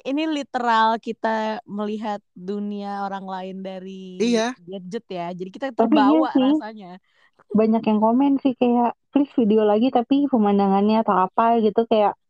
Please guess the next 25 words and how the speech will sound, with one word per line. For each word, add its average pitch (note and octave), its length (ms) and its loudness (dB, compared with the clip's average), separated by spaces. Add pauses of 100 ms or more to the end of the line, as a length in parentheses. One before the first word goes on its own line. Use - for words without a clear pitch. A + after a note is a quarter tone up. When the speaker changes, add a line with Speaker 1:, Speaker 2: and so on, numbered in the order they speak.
(220)
Speaker 3:
gue A#3 320 2
kayak A#3 280 2
ngerasa G#3 360 0
ngikutin G#3 480 2
perjalanan G#3 480 2
lo B3 160 4
deh, G#3 160 2
kayak G#3 320 2
gitu. C#4 280 2
Speaker 2:
Iya, B3 320 6
Speaker 3:
Ada A3+ 40 2
Speaker 2:
gue - 80 4
Speaker 3:
yang G3+ 80 4
Speaker 2:
kayak - 120 2
berasa G#3 160 4
Speaker 3:
komen G#3 120 2
Speaker 2:
dia A#3+ 80 2
Speaker 3:
juga. B3+ 240 2
Speaker 2:
aja. A3 140 -10 (1300)
Karena G#3+ 280 -6
kan A#3+ 160 -6
Speaker 1:
Seru - 160 -20
tahu. G#3 300 -12
Speaker 2:
beda. G3 280 4 (460)
Kayak D#3 260 2